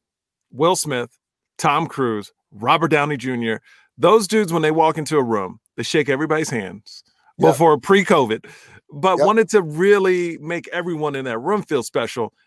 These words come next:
Speaker 1: And then when you interviewed them, they were always on.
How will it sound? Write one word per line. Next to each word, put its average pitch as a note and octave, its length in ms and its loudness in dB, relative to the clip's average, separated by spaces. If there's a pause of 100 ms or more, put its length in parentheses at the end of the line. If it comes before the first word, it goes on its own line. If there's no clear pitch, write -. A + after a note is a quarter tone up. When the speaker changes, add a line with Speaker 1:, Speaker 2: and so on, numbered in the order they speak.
(120)
Speaker 1:
And D#3 160 0
then D#3+ 140 2
when D3+ 160 2
you C#3 160 2
interviewed F#3+ 420 4
them, A3+ 200 2 (560)
they A#2 320 2
were D#3 200 4
always D#3+ 600 2
on. C3 480 -4